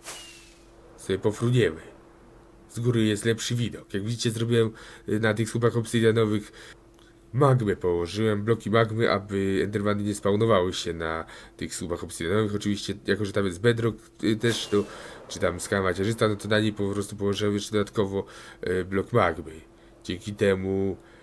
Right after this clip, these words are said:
i właśnie dlatego takie, takie wystające te słupy są. No to gdzie jeszcze mnie nie było?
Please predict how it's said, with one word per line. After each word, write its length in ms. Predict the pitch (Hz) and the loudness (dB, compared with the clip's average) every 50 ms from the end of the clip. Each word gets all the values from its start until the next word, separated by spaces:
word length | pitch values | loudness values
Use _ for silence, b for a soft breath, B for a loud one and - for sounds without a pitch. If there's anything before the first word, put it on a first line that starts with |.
| B - | B -10
i 220 | - 104 101 98 | -6 -6 -4 -2
właśnie 300 | 92 101 101 98 - 107 | 0 0 0 0 2 2
dlatego 240 | 101 92 - 101 101 | 0 2 0 0 0
takie, 460 | 98 92 - - 107 98 95 95 95 92 - - | 0 -2 -2 -2 0 0 2 0 0 -2 -6 -8
takie 140 | - 82 87 | -8 -6 -4
wystające 500 | 90 98 95 - 120 113 104 101 - - | -4 -2 2 4 4 4 4 2 -2 -8
te 220 | - - - - | -14 -14 -12 -12
słupy 340 | - - - - - - - | -12 -10 -12 -14 -14 -14 -14
są. 180 | - - - - - - - - - - - - - - - - - - - - - - | -12 -10 -10 -10 -12 -14 -20 -20 -20 -20 -20 -20 -20 -20 -20 -20 -20 -20 -20 -20 -16 -14
No 60 | 98 | -6
to 120 | - 101 98 | -2 -2 -2
gdzie 180 | 98 107 117 | 2 4 4
jeszcze 240 | 113 104 - - 107 | 4 4 2 0 -2
mnie 120 | 104 104 | 0 0
nie 120 | 104 110 104 | 0 0 0
było? 360 | 101 95 85 80 78 - - | 0 -2 -4 -4 -8 -16 -20